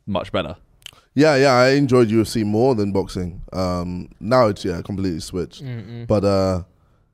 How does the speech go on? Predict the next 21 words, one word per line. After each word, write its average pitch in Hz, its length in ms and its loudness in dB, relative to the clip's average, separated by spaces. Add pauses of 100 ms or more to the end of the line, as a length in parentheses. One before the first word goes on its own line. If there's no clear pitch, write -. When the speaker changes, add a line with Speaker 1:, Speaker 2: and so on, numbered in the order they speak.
(240)
Speaker 2:
yeah, 127 200 4
no, 123 120 2
I 117 160 4
still 127 340 2
have, 117 240 4
like, 104 180 0
a 104 60 -6
huge 104 260 -2
respect 104 540 -4
for, - 140 -6
like, 92 220 0
anyone 98 320 -2
who 95 100 -6
does 95 440 -4
M 101 140 -4
M 95 100 -4
A. 90 260 -4 (340)
Fuck 101 220 -2
me, 98 180 -2
it's 90 100 -6
hard. 92 380 0